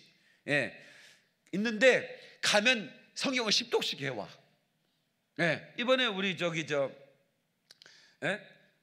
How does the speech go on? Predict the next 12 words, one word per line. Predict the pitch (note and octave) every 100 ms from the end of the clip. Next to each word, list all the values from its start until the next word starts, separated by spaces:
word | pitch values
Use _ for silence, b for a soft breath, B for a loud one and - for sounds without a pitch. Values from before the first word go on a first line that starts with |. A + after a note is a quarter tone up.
| _ -
지금 | D3 B2+
이사 | E3 E3+
가서 | D#3 C#3+
못 | B2 D3
나옵니다마는 | D3 C3 B2 A2+ G#2+ G2+ G2 -
그, | - A#2 G#2 - - b b b _
그 | G2
노사모 | A#2 B2 C#3+ C3+ B2 G#2 - -
뭐 | - G2+ F#2+ - -
저기 | G2+ F#2 G2
협-, | D#3 - -
노사모 | G2 G2+ C#3 B2+ A#2 G#2+ F#2+ -